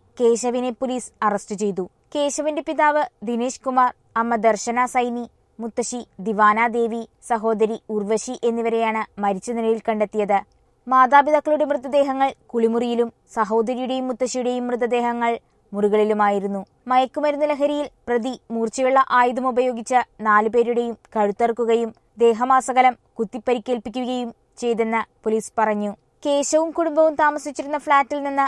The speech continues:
അലർച്ച കേട്ട അയൽവാസികൾ സമീപം താമസിക്കുന്ന ഇവരുടെ ബന്ധുക്കളെ വിവരമറിയിക്കുകയായിരുന്നു. അന്വേഷിക്കാനെത്തിയ ബന്ധുക്കളെ തടഞ്ഞ പ്രതി കുടുംബവഴക്കാണെന്നും ഇടപെടേണ്ടതില്ലെന്നും പറഞ്ഞു.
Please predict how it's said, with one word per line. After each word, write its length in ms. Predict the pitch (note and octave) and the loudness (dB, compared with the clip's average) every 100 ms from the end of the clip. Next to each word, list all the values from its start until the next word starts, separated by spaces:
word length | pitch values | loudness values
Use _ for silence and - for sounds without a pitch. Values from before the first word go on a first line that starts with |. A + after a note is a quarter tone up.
| - A3+ | 0 0
അലർച്ച 360 | A3 G#3+ - | 2 2 0
കേട്ട 220 | C4 B3+ C4 B3+ | -2 2 2 2
അയൽവാസികൾ 640 | B3 A#3+ B3 - A#3+ A#3+ - _ _ _ | 2 4 2 0 0 -2 -2 _ _ _
സമീപം 500 | - A#3 A3 A3 C4 | -2 0 0 -2 -2
താമസിക്കുന്ന 560 | B3+ B3 B3 A3+ B3 B3 - | 2 2 0 -6 -2 -2 -2
ഇവരുടെ 340 | A#3+ A#3+ A#3 A#3 | -2 2 4 4
ബന്ധുക്കളെ 560 | G#3+ G#3+ A3 A#3+ A3+ - - | 2 0 2 2 2 0 -4
വിവരമറിയിക്കുകയായിരുന്നു. 1160 | G3+ G#3 G#3 A3 G#3+ G3+ G#3 G#3+ G#3 G3+ G3 G3 _ _ | 0 2 2 2 0 -2 0 2 2 0 -4 -10 _ _
അന്വേഷിക്കാനെത്തിയ 800 | - C4 C#4 C#4+ D4+ G4+ D4 D4+ D4 | -2 0 -2 -6 -2 -2 -2 -2 -2
ബന്ധുക്കളെ 440 | C#4+ C#4+ C#4+ C#4 - _ - | 0 0 0 0 -2 _ -2
തടഞ്ഞ 320 | A3+ A#3 B3 | 0 0 -2
പ്രതി 320 | B3 B3 A#3 A#3+ _ | -4 -4 -4 -14 _
കുടുംബവഴക്കാണെന്നും 920 | - A3+ A3+ B3 B3+ A#3+ B3 B3 B3 B3 _ - | -4 -2 2 4 4 4 2 2 -2 -8 _ -4
ഇടപെടേണ്ടതില്ലെന്നും 960 | A3+ A3+ B3 B3 B3 B3+ B3 B3 A#3+ A#3+ | 4 6 6 4 4 2 2 0 -2 2
പറഞ്ഞു. 340 | A#3 A3+ A3+ | 2 2 -2